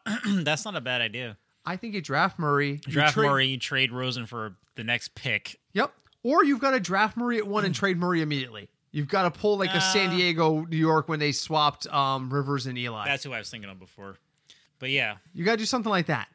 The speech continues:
Speaker 1: Yeah, I think they're, I think, um, because of Mahomes, that's the new flavor, and that's what Arizona wants because they,
Speaker 2: Right.
Speaker 1: they need to change something. 'Cause they
Speaker 2: They
Speaker 1: saw
Speaker 2: change a lot.
Speaker 1: they saw how well, again,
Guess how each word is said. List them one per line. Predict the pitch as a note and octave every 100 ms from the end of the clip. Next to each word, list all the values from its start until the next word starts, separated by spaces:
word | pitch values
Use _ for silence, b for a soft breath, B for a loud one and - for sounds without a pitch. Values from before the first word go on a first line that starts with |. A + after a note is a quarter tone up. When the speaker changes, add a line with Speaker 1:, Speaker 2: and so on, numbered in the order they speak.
| _ - D#3+
Speaker 1:
Yeah, | C3 C3+
I | C3
think | E3 D#3
they're, | F3+ D#3+ D#3 -
I | D3
think, | C#3+ E3+ D3 -
um, | D3+ C3+ B2+ B2 A2+ _ -
because | C3+ D#3 C3+
of | D3 C3
Mahomes, | C#3 B2 B2+ C3+ D#3 - - _ -
that's | B2 -
the | C3
new | B2
flavor, | G#2+ B2 A2+ A2+ C3+
and | C#3 A2+ G#2+ - -
that's | C#3 B2+
what | B2+
Arizona | A#2+ A#2 A#2+ A2+
wants | G#2 G#2 B2+ -
because | A2 A2+ G2
they, | A2
Speaker 2:
Right. | A2+ A2 _ _ D3
Speaker 1:
they | D#3+
need | F#3+ F#3
to | E3+
change | - E3+ C#3+
something. | - C#3+ - G#2 G2 _ _
'Cause | - A3
they |
Speaker 2:
They | D4
Speaker 1:
saw | E4+
Speaker 2:
change | F4+
a | C#4+
lot. | D4 G#4+ A#4 - _ -
Speaker 1:
they | D#3+
saw | E3+ - F3+
how | E3 E3
well, | D#3 D#3 D3+ D3 -
again, | G#2 A2+ G2+